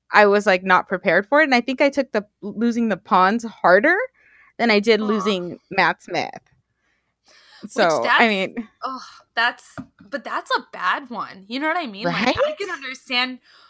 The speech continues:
Speaker 2: why you think that, because the Ponds are so integrated in his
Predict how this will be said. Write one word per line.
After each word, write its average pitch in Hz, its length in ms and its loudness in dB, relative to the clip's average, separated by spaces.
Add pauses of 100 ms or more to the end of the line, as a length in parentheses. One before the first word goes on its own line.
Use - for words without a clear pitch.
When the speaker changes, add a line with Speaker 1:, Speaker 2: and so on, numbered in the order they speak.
(140)
Speaker 2:
why 220 240 4
you 254 200 -6
think 214 260 -12
that, 180 200 -6
because 196 340 -16
the 208 120 -10
Ponds 247 540 -4
are 202 140 -6
so - 320 -10
integrated 254 680 -14
in 202 140 -12
his 170 200 -20